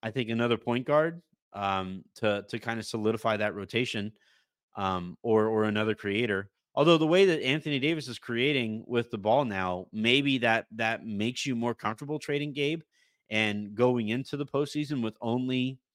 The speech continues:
Austin and D'Angelo Russell as your kind of lead guards. Um, but, but yeah, the, the,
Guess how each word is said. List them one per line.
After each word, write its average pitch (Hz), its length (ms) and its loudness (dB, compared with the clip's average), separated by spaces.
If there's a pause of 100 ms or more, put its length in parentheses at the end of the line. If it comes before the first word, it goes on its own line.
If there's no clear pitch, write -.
(380)
Austin 131 580 0
and 113 160 -6
D'Angelo 113 420 -2
Russell 120 380 -2
as 104 160 -2
your 101 80 -6
kind 110 220 -4
of 95 100 -6
lead 104 300 -6
guards. 110 480 -4 (680)
Um, 101 380 -2 (100)
but, 120 420 0
but 127 160 -2
yeah, 135 380 4
the, 117 500 2
the, 107 280 -2